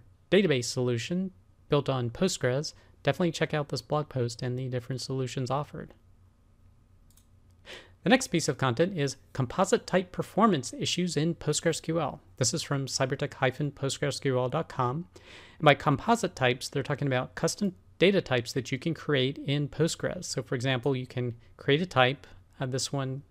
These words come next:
they've chosen to call person, and it includes an I D, a name, and an income. And that one type is encompassing all of these different, uh, types. And you can store this in a single column, and you can see here that the type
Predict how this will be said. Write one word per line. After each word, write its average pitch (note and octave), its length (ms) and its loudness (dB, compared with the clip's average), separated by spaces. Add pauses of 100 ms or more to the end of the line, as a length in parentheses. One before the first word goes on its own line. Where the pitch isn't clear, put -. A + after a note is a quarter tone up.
(400)
they've A#2 180 -2
chosen C3 440 0
to C3 80 -10
call C#3 220 -2
person, C#3+ 540 -2 (220)
and C#3 140 6
it D3+ 100 4
includes C3+ 400 2
an B2 140 2
I C#3+ 240 2
D, C3+ 420 -2
a C#3 80 0
name, B2 640 0
and B2+ 260 -2
an B2+ 200 -2
income. F3+ 480 0 (220)
And C#3 140 2
that C3+ 140 2 (580)
one D3 240 0
type D#3 400 -2
is B2 160 -2
encompassing B2+ 1300 -4
all C3+ 260 2
of B2 140 -6
these B2+ 240 -4
different, B2 420 -4 (160)
uh, B2+ 160 -4
types. - 560 -6 (920)
And C#3+ 80 6
you C3 80 4
can C#3+ 140 0
store F3 320 2
this C3+ 180 -2
in B2 60 -2
a A#2 60 2
single B2 320 -2
column, C#3 480 0 (340)
and C#3+ 140 4
you C#3 80 2
can C3 120 0
see B2+ 220 2
here E3 320 6
that A#2+ 280 -2
the B2 180 0
type - 640 -2